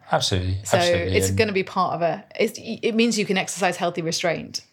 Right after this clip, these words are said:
Speaker 2: I love that term because
Speaker 1: Yeah.
Speaker 2: it's been used in studies to show when you compare people who are, who are constantly on a diet with people who have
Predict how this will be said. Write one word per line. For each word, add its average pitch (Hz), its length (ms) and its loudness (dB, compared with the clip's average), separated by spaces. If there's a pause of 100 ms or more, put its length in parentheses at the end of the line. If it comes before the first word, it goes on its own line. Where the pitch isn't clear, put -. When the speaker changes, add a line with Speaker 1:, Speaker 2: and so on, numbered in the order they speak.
Speaker 2:
I 190 60 4
love 226 140 4
that - 180 0
term 156 300 -2
because 160 400 -4 (140)
Speaker 1:
Yeah. 98 280 4
Speaker 2:
it's - 140 -6
been 180 200 0
used 196 260 2
in 180 100 0
studies 165 600 -4 (460)
to - 100 -8
show 165 580 -2 (580)
when 185 180 2
you 180 120 -2
compare 196 320 0
people 214 300 0
who 196 60 2
are, 196 120 0
who 196 200 0
are 170 80 0
constantly 196 480 -4
on 185 100 0
a 175 80 -4
diet 165 520 0
with 170 160 -4
people 170 260 -4
who 165 100 0
have 160 220 -2